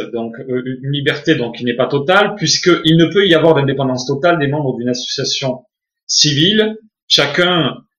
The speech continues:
euh, étant ou devant être en mesure de pouvoir s'informer sur la situation d'un autre, et il doit même s'établir entre elles une influence réciproque sur cette constitution intérieure,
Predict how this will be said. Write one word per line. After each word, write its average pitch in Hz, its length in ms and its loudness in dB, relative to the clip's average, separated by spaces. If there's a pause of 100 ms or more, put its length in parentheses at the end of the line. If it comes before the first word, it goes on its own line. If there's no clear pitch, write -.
(140)
euh, 135 200 2
étant 151 600 0
ou 131 200 -6
devant 175 260 2
être 170 220 0
en 147 80 0
mesure 143 280 0
de 165 80 2
pouvoir 139 300 -2
s'informer 170 540 0
sur 147 160 -2
la 131 80 2
situation 135 580 -2
d'un 117 220 -2
autre, - 420 -6 (720)
et 139 80 4
il 143 100 2
doit 156 140 4
même 175 140 2
s'établir 139 500 0
entre 127 240 -4
elles 190 320 0 (840)
une 139 200 0
influence 170 640 0
réciproque 165 720 -2
sur 156 240 -2
cette 143 240 -2
constitution 160 800 -4 (100)
intérieure, 139 840 2